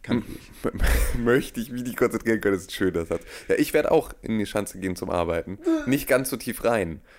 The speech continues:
Speaker 2: Ähm,
Speaker 1: Wir können ja Mittagessen.
Speaker 2: Wir können Mittagessen. Nee, ich bin verabredet zum Mittagessen.
Speaker 1: Tja,
Speaker 2: Das
Speaker 1: schade.
Speaker 2: tut mir sehr leid.
Speaker 1: Dann müssen wir wohl ein,
Speaker 2: Das
Speaker 1: auf einen Jule-Drink verschieben.
Speaker 2: Das, äh, müssen wir
Speaker 1: Nur
Speaker 2: wohl
Speaker 1: damit wir nicht Bertram die ganze Zeit haben.
Speaker 2: <laughs> Genau,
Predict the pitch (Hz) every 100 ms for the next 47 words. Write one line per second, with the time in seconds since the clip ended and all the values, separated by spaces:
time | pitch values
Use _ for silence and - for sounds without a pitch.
0 | _ - 110 101 101 226 220 226 185 156
1 | 110 90 101 - - - - - 220 233
2 | 110 101 131 139 95 - - - 120 110
3 | 123 - 90 - 87 - - - - -
4 | - _ - - 156 107 107 131 107 85
5 | - - 120 131 131 131 117 123 - 113
6 | 113 117 - - 120 110 - 127 123 123
7 | 156 165 135 120 123 120 - 123 - 139
8 | 107 82 107 104 - 71 101 110 110 117
9 | 110 123 127 117 107 110 98 - 110 -
10 | 82 98 98 90 - - - 101 - -
11 | - - - 120 - - _ - 101